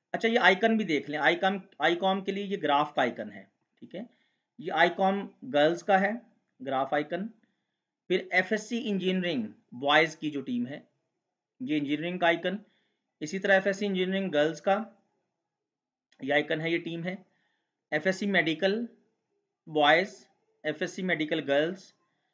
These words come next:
फिर आईसीएस, ये कंप्लीट बॉयज़। आईसीएस के स्टूडेंट सुन लें जी, आईसीएस बॉयज़, ये आपकी, ये जो टीम है ना, इसमें आप सब स्टूडेंट्स एडेड हैं,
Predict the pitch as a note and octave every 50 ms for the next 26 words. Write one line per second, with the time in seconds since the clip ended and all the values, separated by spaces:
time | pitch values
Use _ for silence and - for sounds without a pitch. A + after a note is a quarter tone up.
0 | _ _ _ _ _ - - A3+ - - - D3 D3+ F3 F#3 F#3 - - A#3 A3+
1 | A3+ A3 A3 - - - _ _ _ _ - E3 F#3+ G3+ - G#3 G3 - G3+ G#3+
2 | A#3 A3 F#3 D#3 D3 C#3+ C#3+ B2 A#2 G#2+ F#2+ - - _ _ _ _ _ _ _
3 | _ _ _ _ _ _ - D3+ F3 F3 - A3 G#3+ G#3+ - A3+ - - G3+ F#3+
4 | G3+ A3 G#3 - F#3+ F3+ F3+ F#3 F#3+ G3 G3 A#3 B3+ - - _ _ - D#3+ E3+
5 | E3+ E3+ - G#3+ G3 - D3+ C#3+ C#3+ C#3+ D3+ E3 F#3+ F#3+ F#3 E3+ D#3+ F3 F3+ E3
6 | D#3+ E3 F3 F3 - - G3+ G3+ G#3 G3+ F#3+ - - - D3+ D#3 E3+ E3+ E3+ -
7 | - D#3+ F3 F#3+ G3 F#3+ F3+ G3 G3 F#3+ G3 G3 G3 F3+ F3 F3+ - - A#3+ A3+
8 | G3 - - _ _ _ _ _ - E3 D#3 E3+ E3 - - C3 A#2+ A#2 A#2+ A#2+
9 | A#2 A#2+ C3 C#3+ D3